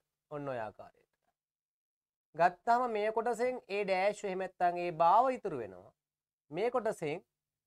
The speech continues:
A ව ඉතුරු වෙනවා. හා. එතකොට මෙන්න මෙතන ඉඳලා මෙතනට සංක්‍රාන්ති වෙන්න. එහෙම නැත්නම් මෙතන ඉඳලා මෙතනට ආපු ක්‍රමවේදය මොකක්ද?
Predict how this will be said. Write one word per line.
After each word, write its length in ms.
A 160
ව 140
ඉතුරු 260
වෙනවා. 260
හා. 140
එතකොට 340
මෙන්න 260
මෙතන 280
ඉඳලා 440
මෙතනට 540
සංක්‍රාන්ති 680
වෙන්න. 220
එහෙම 140
නැත්නම් 320
මෙතන 240
ඉඳලා 240
මෙතනට 440
ආපු 320
ක්‍රමවේදය 680
මොකක්ද? 300